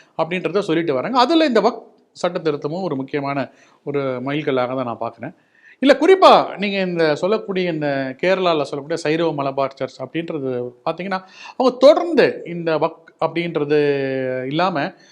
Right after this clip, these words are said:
இதுல ஒரு, எனக்கு என்ன ஒரு, ஒரு பேக்ட்ராப் அப்படின்னு தோணுதுன்னு பாத்தீங்கன்னா, இவங்க சமீபத்துல வந்து இந்த கேரளா ஸ்டோரி அப்படின்ற திரைப்படத்தை வந்து இந்த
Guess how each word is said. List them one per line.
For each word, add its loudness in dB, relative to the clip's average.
இதுல 4
ஒரு, 4
எனக்கு 2
என்ன 4
ஒரு, 6
ஒரு 2
பேக்ட்ராப் 2
அப்படின்னு -4
தோணுதுன்னு -4
பாத்தீங்கன்னா, -4
இவங்க 6
சமீபத்துல 2
வந்து 0
இந்த 0
கேரளா 4
ஸ்டோரி -2
அப்படின்ற -6
திரைப்படத்தை -2
வந்து -2
இந்த 2